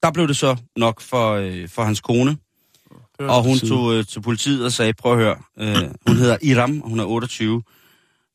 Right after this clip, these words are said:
Speaker 1: Og hun har en, øh, hun har faktisk en master degree. Hun er ved at studere færdig i, øh, islamiske studier. Så, øh, hun,
Speaker 2: Så
Speaker 1: øh,
Speaker 2: han,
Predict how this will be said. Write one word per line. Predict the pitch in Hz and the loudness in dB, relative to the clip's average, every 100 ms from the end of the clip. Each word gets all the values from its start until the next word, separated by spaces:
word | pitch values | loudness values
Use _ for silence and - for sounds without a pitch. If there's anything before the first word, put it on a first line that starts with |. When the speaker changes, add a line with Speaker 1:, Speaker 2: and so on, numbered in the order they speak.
| _ | _
Speaker 1:
Og | 107 107 | 0 2
hun | 113 127 127 - | 2 2 0 -4
har | 101 113 - | -2 -2 -2
en, | 113 107 101 | 0 0 0
øh, | 95 85 - | 0 -4 -6
hun | 98 143 | -2 0
har | 180 | 0
faktisk | 185 160 170 - | 0 -2 -4 -2
en | 123 113 | 2 4
master | 104 127 - | 2 0 -4
degree. | - 127 - 107 | -10 -10 -6 -4
Hun | 110 | 0
er | 113 | 0
ved | |
at | 120 | -2
studere | 120 113 | -4 -4
færdig | 104 98 101 131 | 0 0 0 -4
i, | 127 113 92 | -4 -4 -2
øh, | 98 | -4
islamiske | 98 - 104 - - | -4 -2 -2 -2 -6
studier. | 226 214 104 - _ _ _ _ _ _ _ _ _ _ _ _ | -6 -4 -6 -6 _ _ _ _ _ _ _ _ _ _ _ _
Så, | - - 123 117 113 | 0 4 6 4 0
øh, | 107 104 98 87 98 | -2 -2 -4 -8 -4
hun, | 135 139 | 0 2
Speaker 2:
Så | 143 | 2
Speaker 1:
øh, | 143 | 2
Speaker 2:
han, | 139 | 0